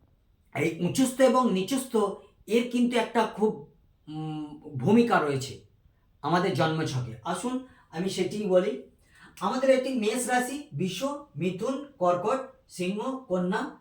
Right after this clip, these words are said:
তুলা, বৃশ্চিক, ধনু, মকর, কুম্ভ, মীন। এইবারে আসবো আমরা রবি। রবি আমাদের প্রথম গ্রহ।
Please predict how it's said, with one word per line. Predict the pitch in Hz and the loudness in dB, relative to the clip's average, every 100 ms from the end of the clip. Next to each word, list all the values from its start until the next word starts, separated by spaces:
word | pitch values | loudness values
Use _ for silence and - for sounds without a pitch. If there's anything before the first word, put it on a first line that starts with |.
| - | -10
তুলা, | 175 180 247 - - _ - | -2 0 0 -4 -16 _ -12
বৃশ্চিক, | 120 170 170 262 262 - - | -4 -2 -2 -6 -6 -10 -6
ধনু, | 139 175 247 277 - _ 143 | -2 0 0 -4 -8 _ -4
মকর, | 170 170 262 262 - - | -2 4 4 4 -4 -8
কুম্ভ, | 175 196 196 294 - - | -4 -2 -2 -4 -8 -8
মীন। | 214 247 135 - - _ _ _ _ _ _ _ - | -4 -2 -4 -10 -18 _ _ _ _ _ _ _ 2
এইবারে | 240 294 254 220 240 - _ _ - | 4 6 4 4 -2 -8 _ _ 4
আসবো | 247 214 240 | 4 4 4
আমরা | 277 269 285 | 4 4 4
রবি। | 214 220 175 - - - 165 | 8 8 8 0 -12 -14 0
রবি | 208 269 | 2 4
আমাদের | 262 254 240 - | 4 2 0 0
প্রথম | 220 254 254 | 0 2 0
গ্রহ। | 220 233 233 | 4 4 4